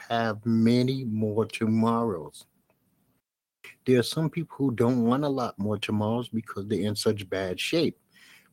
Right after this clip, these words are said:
But if you want more tomorrows, you have to be feeling blessed just to have today,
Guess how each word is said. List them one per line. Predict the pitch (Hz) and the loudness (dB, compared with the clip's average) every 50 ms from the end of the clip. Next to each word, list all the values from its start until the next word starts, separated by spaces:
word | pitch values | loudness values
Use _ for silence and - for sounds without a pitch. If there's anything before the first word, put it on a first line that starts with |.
| _ - | _ -2
But | 117 104 80 | 0 0 0
if | 87 - - - | -2 -4 -4 -4
you | 160 185 190 | -4 -2 -2
want | 180 165 165 147 - | -2 -2 -2 -4 -2
more | 123 127 131 135 147 151 127 | -2 0 0 2 2 0 0
tomorrows, | - - - 117 110 110 120 131 131 123 120 110 95 - - | -2 -6 -6 -2 0 2 2 2 2 2 2 2 0 -4 -6
you | 120 113 - - | -12 -10 -4 -2
have | 120 117 120 - | -2 -2 -2 -2
to | _ - 104 98 - _ _ _ _ - | _ -4 -4 -4 -6 _ _ _ _ -4
be | - 110 113 117 - - - - - _ _ _ - | -2 -2 -2 -2 -6 -14 -20 -20 -20 _ _ _ 2
feeling | - 123 120 113 110 107 101 98 | 4 4 6 4 4 0 0 -2
blessed | 92 - 104 104 110 110 107 101 - - - | -2 -2 0 2 4 4 2 2 -2 -6 -8
just | - - 101 95 - - - - | -2 0 0 0 0 -2 -2 0
to | 98 | 0
have | - - - 98 95 95 92 90 - - | 0 -2 -6 -4 -4 -4 -4 -6 -8 -8
today, | - 98 92 87 - 98 92 87 82 | -4 -4 -4 -2 0 0 0 0 0